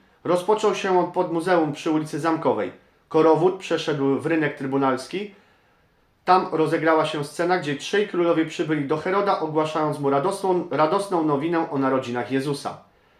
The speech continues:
Na zakończenie orszak przeszedł pod bazylikę mniejszą pod wezwaniem świętego Jakuba Apostoła,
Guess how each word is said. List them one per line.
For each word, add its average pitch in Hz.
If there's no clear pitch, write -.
Na 143
zakończenie 202
orszak 160
przeszedł 175
pod 143
bazylikę 165
mniejszą 170
pod 131
wezwaniem 139
świętego 170
Jakuba 151
Apostoła, 156